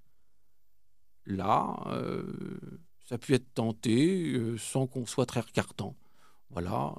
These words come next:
euh, et, alors certains se sont cassés les dents, euh, d'autres, d'autres, euh, mais d'autres, euh, ont réussi l'opération. Voilà. Ils sont le camp du bien, le camp du bien a tous les droits. Y compris celui, euh, d'éliminer physiquement,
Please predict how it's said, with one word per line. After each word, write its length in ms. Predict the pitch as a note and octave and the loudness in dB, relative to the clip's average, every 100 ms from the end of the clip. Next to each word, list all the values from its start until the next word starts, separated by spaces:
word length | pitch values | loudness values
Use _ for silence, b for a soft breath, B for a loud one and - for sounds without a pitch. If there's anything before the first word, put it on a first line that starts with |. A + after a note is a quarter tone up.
| - | -6
euh, 920 | G#2+ G#2 A2 A2+ G#2+ A2 B2 - B2 | -4 -2 -4 -4 -6 -4 -4 -4 -2
et, 280 | A2+ G#2+ G#2+ B | 2 2 2 B
alors 180 | - A2 | 6 6
certains 360 | - B2 - C3+ | 10 8 10 10
se 100 | - | 10
sont 140 | - | 2
cassés 260 | G2+ G#2 G2 | 4 6 6
les 140 | F#2 | 4
dents, 260 | G2 C3+ A3+ b b b b - | 6 6 4 b b b b -2
euh, 380 | A#2 A2 G#2+ A#2+ | 2 2 2 0
d'autres, 800 | A2 B2+ C3+ C#3 - A2 G#2+ A2 | 4 8 8 4 0 4 4 4
d'autres, 540 | A2 A#2+ A#2+ - A#2 | 2 0 0 -4 -4
euh, 360 | G#2 G#2 G#2 A2 - - B2 - | -2 -2 -4 -8 -12 -20 -16 -6
mais 160 | G#2+ G2 | 2 8
d'autres, 400 | C#3 A3+ - B2+ | 10 10 8 4
euh, 180 | A2+ A2 - - | 4 2 -6 -2
ont 80 | |
réussi 500 | G#2+ B2+ F#3+ - E3 - - | 6 6 8 6 4 0 2
l'opération. 600 | A#2 A2+ G#2+ G#2+ - A#2+ - - - - | 4 6 4 4 2 -2 -6 -20 -20 -14
Voilà. 280 | - G#2+ A#2+ - - | -4 -2 -2 -6 0
Ils 120 | B2 | 4
sont 140 | G3+ | 8
le 60 | A#3 | 8
camp 180 | F#3+ D#3+ | 8 8
du 120 | D3 | 4
bien, 180 | C#3 E3 | 4 4
le 40 | |
camp 160 | C3 D#3+ | 6 4
du 140 | D3+ | 4
bien 140 | E3 G3+ | 4 4
a 40 | |
tous 140 | - | 4
les 80 | F#3 | 4
droits. 320 | D#3+ C#3 C3 B2+ - - - - - - - - - - - - | 4 4 0 -4 -20 -20 -20 -20 -20 -20 -20 -20 -20 -20 -16 -2
Y 120 | G#3+ | -2
compris 540 | - F3+ - F3+ G#3 | 4 4 6 6 8
celui, 800 | A3 - E3 D#3 E3+ F#3 E3 C#3 | 10 10 10 8 6 4 2 8
euh, 160 | B2 A#2+ | 8 10
d'éliminer 580 | A2 D#3+ E3+ D3+ D3 F3 | 10 10 10 8 10 8
physiquement, 800 | - F#3+ D3+ D#3+ C#3+ C3+ D3+ | 8 4 2 2 4 6 6